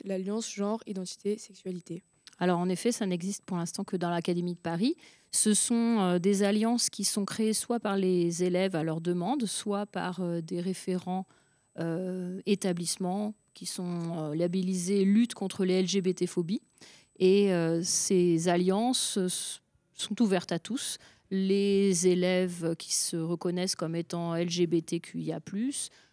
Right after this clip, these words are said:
Speaker 2: euh, les alliés et, euh, les personnes adultes sont là pour, euh, s'assurer que tout va bien, mais ne sont pas forcément, euh, moteurs dans les projets.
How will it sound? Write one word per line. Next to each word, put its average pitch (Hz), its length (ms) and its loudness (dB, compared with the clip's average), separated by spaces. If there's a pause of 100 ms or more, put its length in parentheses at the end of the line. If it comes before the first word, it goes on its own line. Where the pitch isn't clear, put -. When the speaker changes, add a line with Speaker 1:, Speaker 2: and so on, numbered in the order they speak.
(120)
Speaker 2:
euh, 170 200 0
les 190 360 2
alliés 180 460 0 (420)
et, 226 520 2
euh, 165 320 2
les 180 160 4
personnes 208 840 2
adultes 208 500 0
sont 202 220 -2
là 190 220 -2
pour, 165 300 -8
euh, 160 320 -4
s'assurer 185 400 -2
que 185 40 -12
tout - 120 -14
va 185 140 -2
bien, 254 200 -4
mais 202 120 -4
ne 170 40 -8
sont 170 220 -12
pas 190 160 -6
forcément, 190 680 -4
euh, 175 100 0
moteurs 185 520 -2
dans 165 160 -4
les 160 100 -4
projets. 170 320 -8